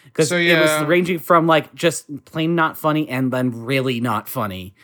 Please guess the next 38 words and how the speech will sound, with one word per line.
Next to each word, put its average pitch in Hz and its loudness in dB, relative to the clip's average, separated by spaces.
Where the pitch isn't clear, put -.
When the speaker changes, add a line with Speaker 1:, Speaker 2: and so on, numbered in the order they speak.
Speaker 1:
Um, 127 0
Speaker 2:
Yeah. 123 0
So 151 -4
they're 165 2
in 196 0
the 202 0
hospital 175 2
and 156 -4
they're 156 -4
sharing 156 -4
a 143 0
hospital 151 0
room 147 -2
with 143 -6
the 143 -6
boxer, 135 2
and 135 -2
the 135 -8
boxer 131 -2
tries 135 -2
to - -20
beat 131 -6
them 135 -4
up, 127 0
and 135 -6
then 131 -6
they 127 -8
jump 127 -4
out 127 -2
the 127 -6
window, 123 -4
and 123 -6
then 123 -8
there's 117 -10
credits. - -12
The 165 8
end. 302 4
Speaker 1:
<laughs> - 4